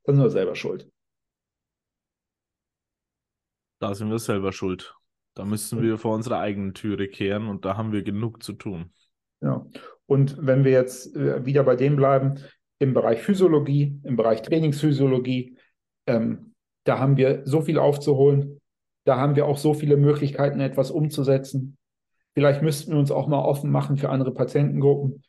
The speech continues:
Speaker 1: Zum Beispiel ganz bewusst kardiale Patienten ansprechen, ganz b-, bewusst pulmonale Patienten ansprechen. Es gibt kaum etwas, ich m-, mache jetzt n-, schon ein paar Jahre pulmonale Reha,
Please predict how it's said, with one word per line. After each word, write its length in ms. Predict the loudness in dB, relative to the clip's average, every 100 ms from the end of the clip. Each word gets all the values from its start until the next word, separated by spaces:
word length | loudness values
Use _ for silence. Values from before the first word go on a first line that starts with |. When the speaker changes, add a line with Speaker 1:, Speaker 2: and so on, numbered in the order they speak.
| _ _
Speaker 1:
Zum 140 | 0
Beispiel 280 | 2 2 0
ganz 300 | 0 0 -2
bewusst 340 | 0 0 0
kardiale 540 | 0 0 2 4 4 4
Patienten 480 | 0 2 0 0 -2
ansprechen, 640 | -2 -2 -2 -2 -4 -8 -18 -2
ganz 380 | 2 2 0 -8
b-, 100 | -2
bewusst 440 | 0 2 2 0
pulmonale 560 | -2 2 2 2 2 2
Patienten 480 | -2 0 -2 0
ansprechen. 640 | -4 -4 -2 -6 -4 -8 -10 -20 _
Es 160 | -2 2
gibt 320 | -2 -2 -20 _
kaum 360 | -4 2 2 2
etwas, 460 | 0 2 2 2 -4
ich 260 | -16 -12
m-, 220 | -8 -6 -4
mache 220 | 0 0
jetzt 160 | -2
n-, 340 | -6 -8 -10 -6
schon 800 | 0 2 0 -4 -10 -12 -12 -8
ein 220 | -6 -6
paar 180 | -2 2
Jahre 640 | 4 4 4 4 2 -4 -4
pulmonale 540 | 0 2 2 2 4
Reha, 460 | 4 2 0 -4